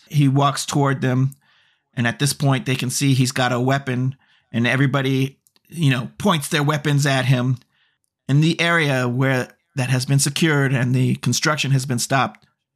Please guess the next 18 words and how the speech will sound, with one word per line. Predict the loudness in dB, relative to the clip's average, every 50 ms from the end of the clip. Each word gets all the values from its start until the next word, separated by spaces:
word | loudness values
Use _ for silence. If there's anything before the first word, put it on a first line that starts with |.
| _ _ _
some | -6 -2 2 2 4 4
jackass | 4 2 0 -2 0 0 0 2 2 0 0 -2 -4 -4 -4 -4
with | -4 -2
a | 0
jackhammer | 0 0 0 0 2 2 2 2 2 0 0 0 -2 -2 -4
<laughs> | -10 -18 _ -20 -20 -20 -20 _ _ _ _ _ _ -20 -20 -20 _ _ _ _ _ -20 _ _ _ _ _ _ _ -20 -20 -20 _ _ -8
starts | -6 -6 -4 -2 -2 -2 -2 -2 -4 -4 -4 -4 -6 _ _ _ _ _ -20 -20 -18 -16 -14 -10 -6 -6 -4 -2
working. | 0 0 0 0 -2 -4 -2 0 0 -2 -2 -4 -12 -16 _ -20 _ -20 -20 -12 -6 -4
Like, | -4 -4 -2
he's | -2 -2 -2 -2 -2
got | -2 -2 0
a | 0
union | 0 0 2 2 2 2 2 2
job. | 0 0 0 0 0 -2
He | -2 -4 -4
can't | -4 -2 -4 -2 -2 -2 -2
listen | -2 -2 -2 -2 -2
to, | -2 -2 -2 -2 0 0 0 -2 -2 -6